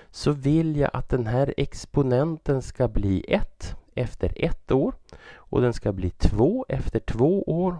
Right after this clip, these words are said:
Och den ska bli tre efter tre år. Oavsett om jag räknar i år eller om jag räknar i månader. Och då måste jag skriva om den på följande sätt. Då skriver jag V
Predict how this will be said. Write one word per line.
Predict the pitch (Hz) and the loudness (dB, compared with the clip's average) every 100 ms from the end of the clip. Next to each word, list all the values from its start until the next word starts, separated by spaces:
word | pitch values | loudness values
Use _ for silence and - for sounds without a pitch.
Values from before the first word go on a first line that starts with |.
| - | -6
Och | 139 | -4
den | 139 | -4
ska | - 131 | -4 -4
bli | 113 104 | -2 -4
tre | - - 156 180 175 | 0 0 2 0 -2
efter | - 131 - 131 | -2 -4 -2 -2
tre | - - 156 151 | 0 0 2 0
år. | - 120 110 117 - - - - | 0 2 2 0 -6 -20 -20 -6
Oavsett | - 143 127 123 123 - - - - | 0 2 4 4 2 -2 -2 -2 -6
om | 127 131 | -4 0
jag | 127 123 | 0 2
räknar | 123 107 - 113 110 - | 2 0 0 -2 -2 -4
i | 107 98 | -2 -2
år | - 113 180 269 - - | 0 2 2 0 -6 -12
eller | - 120 123 | -6 0 0
om | - 123 | 0 2
jag | 127 | 2
räknar | 127 101 - 107 101 | 2 2 0 -6 -4
i | 110 | -4
månader. | 98 110 101 107 143 110 - - - - | -2 0 0 0 -2 -4 -6 -10 -18 -20
Och | - - - | -20 -8 0
då | 170 208 | 6 6
måste | 208 196 - 143 | 6 0 0 -2
jag | 135 | -2
skriva | - 139 127 | -2 0 2
om | 123 113 110 | 2 2 0
den | 110 | -2
på | 110 110 | -2 -2
följande | - 117 101 123 131 120 | 2 2 4 2 0 -4
sätt. | - - | -4 -6
Då | - | -8
skriver | - 110 101 98 | -8 -4 0 2
jag | 92 | 0
V | 98 101 131 214 | 0 0 2 0